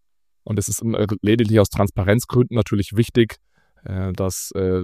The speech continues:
fe-, festzuhalten, dass sie Mitarbeiter der E Z B sind. Und auch hier kurz meine Einordnung. Äh, ich kann da ehrlich gesagt die Bitcoin-Community nicht verstehen, beziehungsweise es ist ein Zeichen dessen, dass vielleicht die Bitcoin-Community da auch nicht ganz so tief drinsteckt, äh, wie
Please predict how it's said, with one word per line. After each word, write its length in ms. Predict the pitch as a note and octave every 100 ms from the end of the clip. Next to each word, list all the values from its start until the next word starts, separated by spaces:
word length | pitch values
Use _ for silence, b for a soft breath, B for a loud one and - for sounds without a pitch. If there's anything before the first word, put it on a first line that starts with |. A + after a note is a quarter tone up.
| -
fe-, 200 | - -
festzuhalten, 720 | - B2 - - G2+ G#2 - G2+
dass 200 | G2 -
sie 160 | G2+
Mitarbeiter 500 | G#2 A2 A2+ G2 G2
der 340 | F#2+ F#2 F2+ F2+
E 80 | -
Z 220 | - F#2+
B 140 | G#2+ C3
sind. 260 | G2 C3+ B B B B B _
Und 120 | G#2+
auch 120 | G2+
hier 100 | -
kurz 240 | A2 A2+ -
meine 260 | G#2+ G#2+
Einordnung. 600 | - A2+ A#2 B2 B2 B2 A#2 b b b _
Äh, 260 | G2+ G2 F#2+
ich 220 | G#2+ - _ _
kann 220 | A#2+ A#2+
da 180 | A#2+ F2+
ehrlich 240 | A2 A#2
gesagt 340 | A#2 A2+ A2 -
die 60 |
Bitcoin-Community 880 | A2 C3+ C3+ B2 B2+ A#2+ A#2+ - A2+
nicht 180 | A#2 -
verstehen, 460 | D3+ - C3+ D3+ D#3+
beziehungsweise 440 | - A#2 A2 G#2+
es 60 | G#2
ist 60 |
ein 60 | G#2+
Zeichen 420 | - A2 - A2+
dessen, 260 | A2+ - A2+
dass 160 | G#2+
vielleicht 260 | - G#2 -
die 80 | G2+
Bitcoin-Community 720 | - - A2 A2 A2+ A2+ A#2
da 120 | G#2
auch 100 | G#2
nicht 160 | A#2 -
ganz 160 | A#2+
so 80 | -
tief 220 | - A2+
drinsteckt, 540 | - C3 - C3+ - -
äh, 220 | A2 G#2
wie 160 | G#2 A#2+